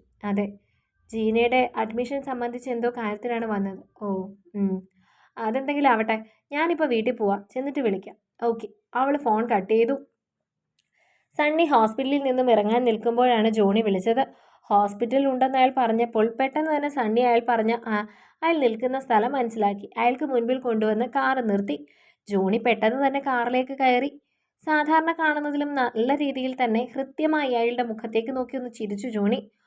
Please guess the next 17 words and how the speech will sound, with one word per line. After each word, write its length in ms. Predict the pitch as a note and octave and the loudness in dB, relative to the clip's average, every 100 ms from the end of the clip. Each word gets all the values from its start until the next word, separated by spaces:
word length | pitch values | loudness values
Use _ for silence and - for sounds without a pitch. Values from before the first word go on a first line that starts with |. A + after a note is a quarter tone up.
| _ _ - | _ _ -4
"ഒരുപാട് 360 | G#3 G#3+ A#3+ C#4 | 0 4 4 2
നേരമായോ 400 | C4+ C4+ C4 A3+ | 0 2 2 2
സണ്ണി 260 | A#3+ A#3 | 0 0
വന്നിട്ട്?" 340 | A#3+ A#3 A3+ E4+ - _ _ _ _ _ _ _ _ _ - | 0 0 -2 -4 -6 _ _ _ _ _ _ _ _ _ -10
"ഇല്ല 200 | A#3+ C#4 | -4 -4
ജോണി, 320 | D4 C#4 B3 A#3+ _ _ _ _ _ _ _ _ _ _ _ _ _ _ _ _ _ _ _ _ _ _ _ _ _ _ _ _ _ - | -2 -4 -4 -8 _ _ _ _ _ _ _ _ _ _ _ _ _ _ _ _ _ _ _ _ _ _ _ _ _ _ _ _ _ -2
ഇല്ല, 200 | A#3 C4+ B3+ - _ _ - | -2 0 -2 -6 _ _ -4
ഇവിടെ 260 | G#3 G#3+ | -2 2
അഡ്മിഷൻ 440 | A#3+ A3 A3+ A3+ C4+ | 2 0 -4 -6 -2
കാര്യങ്ങളൊക്കെ 460 | C4+ C4 C4+ C4 C4+ | 0 0 -2 -4 -2
തിരക്കായിരുന്നു, 600 | A#3+ A3 B3+ A#3 G#3 G3 | 0 2 2 2 0 0
ഹോസ്റ്റലും 480 | G3+ G3+ G3+ A#3+ | 0 -2 -2 -6
മറ്റും 260 | A#3 A#3 A#3+ | -6 -6 -4
തിരക്കി 300 | A#3 A3 A3+ | -2 -2 -2
നിൽക്കായിരുന്നു." 560 | A3+ G#3 A3+ G#3 F#3 G3 - _ _ _ | -4 -4 -4 -4 -4 -10 -14 _ _ _
"എവിടെയാ 280 | B3 B3 E4 | -2 0 0
ചേർത്തേ?" 360 | D#4+ C#4 C4+ | 2 0 -2